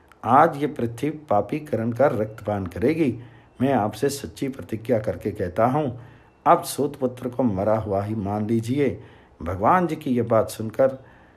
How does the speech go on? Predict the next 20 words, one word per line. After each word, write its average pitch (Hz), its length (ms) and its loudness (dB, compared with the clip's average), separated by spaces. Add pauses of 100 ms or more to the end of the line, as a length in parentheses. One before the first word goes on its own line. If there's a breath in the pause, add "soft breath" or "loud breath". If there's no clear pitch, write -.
(720 soft breath)
युधिष्ठिर 147 480 0
ने 170 120 2
सहसा 160 720 2
उन्हें 143 160 2
अपने 123 240 0
चरणों 120 360 0
पर - 160 -2
से - 180 -4
उठाया 104 520 -4 (140)
और 101 60 -8
हाथ 110 260 -2
जोड़कर 101 400 -6
कहा, 95 320 -6
"गोविंद, 92 640 -6 (580 loud breath)
आप 131 240 4
जो 120 120 0
कुछ 117 200 -8
कहते 101 340 -6
हैं 95 180 -8
बिल्कुल 92 300 -12